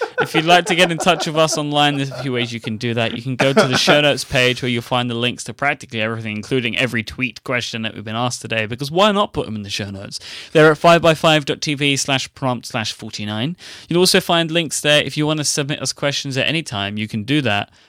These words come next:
Uh, we prefer it when we're having question and answer, but maybe you have feedback for the show. Well,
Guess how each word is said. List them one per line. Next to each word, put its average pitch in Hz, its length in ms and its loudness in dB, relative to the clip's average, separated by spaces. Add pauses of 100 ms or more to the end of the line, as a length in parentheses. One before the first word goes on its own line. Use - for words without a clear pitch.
Uh, 107 240 -2
we 113 80 -6
prefer 131 440 0
it 120 100 -2
when 113 140 -4
we're 110 80 -4
having 107 180 -4
question 107 340 -6
and 104 120 -6
answer, 120 260 -6
but 113 60 -4
maybe 143 260 -4
you 170 60 0
have 165 100 -4
feedback 196 360 -6
for - 100 -18
the 107 80 -12
show. 85 260 -8
Well, 104 300 -6